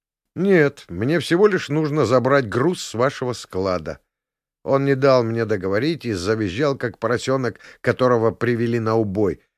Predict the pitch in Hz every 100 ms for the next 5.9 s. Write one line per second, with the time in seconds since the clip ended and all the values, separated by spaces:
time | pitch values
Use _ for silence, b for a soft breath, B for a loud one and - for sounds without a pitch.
0 | _ - 208 226 - 302 202 208 135 233
1 | - 269 247 170 95 B B 143 - -
2 | 233 226 180 233 254 196 - 233 247 285
3 | 254 214 240 233 147 156 220 185 - -
4 | _ - 87 - 92 104 101 - 95 92
5 | 104 104 92 - - 127 143 131